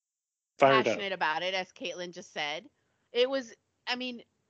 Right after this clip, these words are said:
Speaker 2: a lot of people did this, and a lot of people did it in this way where they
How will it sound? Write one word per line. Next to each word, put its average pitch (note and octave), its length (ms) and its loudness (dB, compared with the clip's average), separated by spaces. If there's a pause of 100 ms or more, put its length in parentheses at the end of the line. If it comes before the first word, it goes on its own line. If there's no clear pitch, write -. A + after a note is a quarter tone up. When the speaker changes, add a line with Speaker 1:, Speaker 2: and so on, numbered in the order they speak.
(460)
Speaker 2:
a A3 80 0
lot A3+ 240 4
of - 140 -8
people C4 320 -10
did F3+ 300 -8
this, D3+ 400 -10
and G#3 120 -8
a G3 80 -2
lot F#3+ 260 -2
of B3 100 -10 (200)
people A3+ 360 -12 (100)
did F#3+ 160 -4
it G3+ 160 -6 (120)
in F#3 220 -8
this - 460 -16 (1000)
way A3 340 2
where F#3 280 -4
they G3+ 400 -4